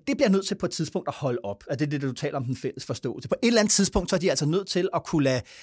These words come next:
Venstres formand være, og lige nu er det, som jeg tror også, Jakob Ellemann selv sagde, "Vi er det sårede dyr på savannen." Alle er over hak i Venstre for at fordele de der mange, mange, mange vælgere, de engang, øh, havde, om, og, og, som, og som er ved at slippe dem, øh, af, af hænde.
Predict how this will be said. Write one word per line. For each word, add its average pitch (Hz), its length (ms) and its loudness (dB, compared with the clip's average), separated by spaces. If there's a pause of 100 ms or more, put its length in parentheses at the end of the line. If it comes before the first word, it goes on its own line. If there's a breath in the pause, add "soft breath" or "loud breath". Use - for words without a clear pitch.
Venstres 156 360 0
formand 147 520 0
være, 139 360 2
og 147 120 -4
lige 151 180 0
nu 202 180 0
er 139 120 0
det, 196 100 -6
som 120 260 -6
jeg 110 80 -4
tror 139 120 -2
også, - 140 -4
Jakob 117 160 -4
Ellemann 143 280 -4
selv 170 200 -8
sagde, 131 240 -4
"Vi 156 160 0
er 135 80 2
det 139 100 -2
sårede 143 360 0
dyr 147 120 -4
på - 100 -12
savannen." 113 360 -6 (200)
Alle 185 160 6
er 143 40 6
over 143 200 6
hak 143 280 0
i 165 60 0
Venstre 135 380 -2 (280 loud breath)
for 147 160 2
at 131 60 -2
fordele 160 360 0
de 170 140 0
der 165 100 4
mange, 156 200 4
mange, 160 180 4
mange 143 220 2
vælgere, 131 320 2
de 139 60 -4
engang, 123 400 -2 (260 loud breath)
øh, 123 200 2 (140)
havde, 123 420 2
om, 123 140 0
og, 117 340 -4
og, 135 140 -2
som, 135 280 0
og 120 100 -2
som 131 120 0
er 123 60 0
ved 123 120 0
at 117 80 -2
slippe - 320 -2
dem, 120 200 0
øh, 113 100 -4 (140)
af, 113 300 -6
af 120 80 -4
hænde. 120 320 -2